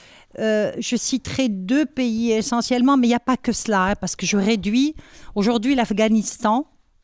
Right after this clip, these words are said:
avec un, un gouvernement de talibans qui interdit aux filles d'aller à l'école. Les petites filles de votre âge ne vont plus à l'école, ça leur est interdit.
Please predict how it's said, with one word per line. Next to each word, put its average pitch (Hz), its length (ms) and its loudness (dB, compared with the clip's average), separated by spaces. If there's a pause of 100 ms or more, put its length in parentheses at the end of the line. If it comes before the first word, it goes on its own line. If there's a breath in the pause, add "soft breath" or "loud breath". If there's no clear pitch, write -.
(140)
avec 202 420 -4
un, 190 480 -2
un 196 100 -4
gouvernement 202 680 0
de 180 100 -4
talibans 202 800 -2 (340 soft breath)
qui 220 160 -2
interdit 226 640 2
aux 220 100 0
filles 233 280 -2
d'aller 202 220 2
à 196 100 2
l'école. 202 320 0
Les 247 100 0
petites - 240 -10
filles - 140 -6
de 220 100 -2
votre 208 300 -4
âge 226 140 0
ne 226 80 0
vont 196 180 0
plus - 180 -4
à 202 100 -2
l'école, 190 420 -8
ça - 180 -8
leur 185 160 -6
est 196 120 -2
interdit. 196 600 -4